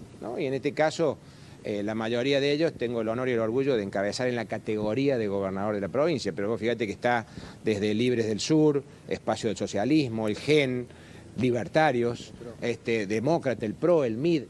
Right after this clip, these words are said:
la Unión Cívica Radical, el partido del cual soy parte, que es Avanzar, sectores del peronismo que no comulgan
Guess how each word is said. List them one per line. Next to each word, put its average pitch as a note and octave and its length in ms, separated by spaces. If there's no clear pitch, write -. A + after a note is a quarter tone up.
la A2 120
Unión B2 140
Cívica B2+ 220
Radical, A#2 540
el A#2+ 100
partido A#2+ 340
del B2 100
cual B2 140
soy B2 160
parte, B2+ 340
que A#2+ 140
es G2+ 40
Avanzar, G2+ 600
sectores C#3+ 420
del C#3 100
peronismo C3 640
que G#2+ 100
no A#2+ 140
comulgan B2 600